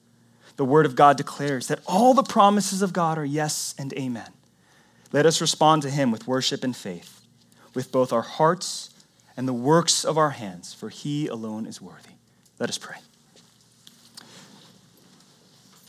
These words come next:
God, we thank you for this amazing story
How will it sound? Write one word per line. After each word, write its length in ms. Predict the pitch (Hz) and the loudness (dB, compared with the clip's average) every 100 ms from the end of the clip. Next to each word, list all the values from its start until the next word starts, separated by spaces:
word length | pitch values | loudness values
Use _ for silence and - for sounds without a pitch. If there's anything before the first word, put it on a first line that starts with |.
| _ - - | _ -20 -6
God, 260 | - 175 147 | 4 6 6
we 80 | 143 | 2
thank 360 | - 160 170 | 2 2 4
you 160 | 147 120 - | 2 -2 -6
for 160 | - 151 | -2 0
this 240 | 139 - | 0 -2
amazing 460 | 160 147 156 160 156 | -2 2 4 4 2
story 460 | - - 143 131 | 0 2 4 2